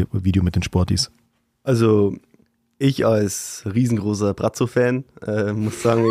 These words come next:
Speaker 2: ich, <laughs> ich hab da jetzt einfach mal ein Grundvertrauen. Ähm,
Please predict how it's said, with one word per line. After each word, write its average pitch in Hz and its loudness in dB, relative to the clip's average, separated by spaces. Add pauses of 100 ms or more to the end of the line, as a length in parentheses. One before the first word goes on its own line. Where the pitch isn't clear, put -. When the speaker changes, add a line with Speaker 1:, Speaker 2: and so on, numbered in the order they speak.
Speaker 2:
ich, 202 6
<laughs> - -2
ich - -4
hab 147 2
da 170 2
jetzt 123 0
einfach 160 4
mal 143 4
ein 123 4
Grundvertrauen. 185 2 (200)
Ähm, 139 0